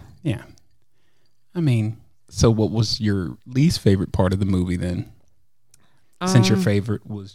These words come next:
Speaker 1: just the cast.
Speaker 2: Yeah, that's a good reason. That's a good favorite.
Speaker 1: That's not a part of the movie, really. They, they
Speaker 2: Okay.
Speaker 1: make up the movie.
Speaker 2: You're gonna be really mad that I was just chewing ice into the microphone.
Speaker 1: Yeah, I know.
Speaker 2: Yeah, I
Speaker 1: Yeah.
Speaker 2: just realized. Oh,
Speaker 1: Yeah.
Speaker 2: oopsie.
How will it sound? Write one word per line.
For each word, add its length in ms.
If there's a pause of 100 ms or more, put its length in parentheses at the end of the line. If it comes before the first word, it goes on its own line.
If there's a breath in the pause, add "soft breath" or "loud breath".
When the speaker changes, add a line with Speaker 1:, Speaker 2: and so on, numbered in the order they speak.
Speaker 1:
just 600 (1200)
the 180
cast. 760 (200)
Speaker 2:
Yeah, 360
that's 160
a 20
good 160
reason. 420 (640)
That's 200
a 40
good 200
favorite. 360 (960)
Speaker 1:
That's 200
not 160
a 40
part 300
of 100
the 60
movie, 340
really. 540 (1000)
They, 220
they 160
Speaker 2:
Okay. 40
Speaker 1:
make 300
up 180
the 80
movie. 640 (320)
Speaker 2:
You're 100
gonna 140
be 120
really 240
mad 200
that 80
I 60
was 120
just 280
chewing 280
ice 220
into 100
the 160
microphone. 380
Speaker 1:
Yeah, 80
I 160
know. 320
Speaker 2:
Yeah, 220
I 60
Speaker 1:
Yeah. 60
Speaker 2:
just 160
realized. 400
Oh, 60
Speaker 1:
Yeah. 220
Speaker 2:
oopsie. 440